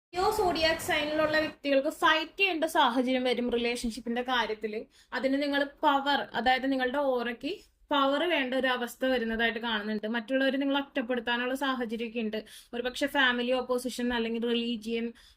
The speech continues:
കാസ്റ്റ് ഇഷ്യൂസ് ഒക്കെ നിങ്ങളുടെ റിലേഷൻഷിപ്പിൽ ഒരുപക്ഷെ വരാൻ സാധ്യതയുണ്ട്. നിങ്ങൾ കുറച്ച് ഫൈറ്റ് ചെയ്യേണ്ട ഒരു അവസ്ഥയാണ് കാണുന്നത്. ഒരു പിടിവലി സാഹചര്യം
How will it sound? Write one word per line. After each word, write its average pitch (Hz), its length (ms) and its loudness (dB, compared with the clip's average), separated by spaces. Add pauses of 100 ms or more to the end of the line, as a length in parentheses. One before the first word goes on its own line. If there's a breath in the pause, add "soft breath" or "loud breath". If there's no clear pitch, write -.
(120)
കാസ്റ്റ് 240 420 0
ഇഷ്യൂസ് 233 320 -4
ഒക്കെ 240 180 -2
നിങ്ങളുടെ 226 360 0
റിലേഷൻഷിപ്പിൽ 226 680 -2
ഒരുപക്ഷെ 220 400 -4
വരാൻ 220 200 -2 (100)
സാധ്യതയുണ്ട്. 220 520 -4
നിങ്ങൾ 220 200 -4
കുറച്ച് 233 300 -10
ഫൈറ്റ് 226 280 -2
ചെയ്യേണ്ട 247 280 4
ഒരു 240 100 0
അവസ്ഥയാണ് 220 480 -4
കാണുന്നത്. 190 420 -6 (600 loud breath)
ഒരു 247 180 2
പിടിവലി 254 420 4
സാഹചര്യം 240 560 0